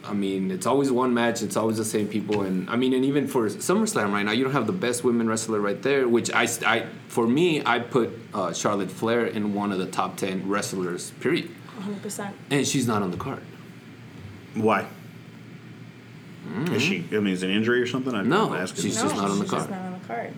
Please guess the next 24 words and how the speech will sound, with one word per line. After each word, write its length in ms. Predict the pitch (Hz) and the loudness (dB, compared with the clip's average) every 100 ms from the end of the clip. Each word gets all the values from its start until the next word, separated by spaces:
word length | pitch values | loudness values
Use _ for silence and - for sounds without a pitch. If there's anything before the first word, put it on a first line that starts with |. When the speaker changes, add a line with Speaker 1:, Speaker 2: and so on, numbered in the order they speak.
| - | -8
Speaker 3:
Mm-hmm. 200 | 196 107 - - | -6 -4 -8 -6
Speaker 2:
That's 240 | 233 220 - | -2 -2 -2
the 200 | 208 226 | -4 -2
issue. 320 | 240 - 170 - - - - - 131 | -2 -4 -8 -10 -14 -16 -16 0 6
Speaker 1:
Answer 280 | 147 - | 6 8
me 160 | 135 131 | 8 8
that, 260 | 127 156 117 | 8 6 6
Vinnie 220 | 139 127 | 6 8
Speaker 2:
Because 40 | |
Speaker 1:
Mac. 220 | 120 135 226 | 8 6 6
Speaker 2:
as 260 | 226 220 - | 4 2 0
to 140 | 240 226 | 0 0
ten 760 | - - 240 247 240 226 220 | -2 2 4 4 2 0 2
male 640 | 220 226 220 226 214 208 - | 4 6 6 4 2 -2 -6
matches 500 | - 226 226 226 226 | -2 2 4 2 0
that 200 | 214 196 | 0 0
you 100 | 190 | 0
have, 560 | 190 233 254 208 202 202 - - - - - - - - | 0 2 2 2 0 -4 -8 -12 -14 -14 -16 -16 -16 -4
Speaker 3:
Right. 200 | - 202 | 0 2
Speaker 2:
the 100 | 233 | 2
ratio 460 | 214 202 - 214 208 | 0 0 -2 0 0
is 140 | 196 202 | 0 -2
one, 360 | 208 208 202 - - - - | -2 -2 -2 -6 -12 -16 -4
maybe 680 | 220 220 214 208 214 196 | 0 2 2 0 0 -2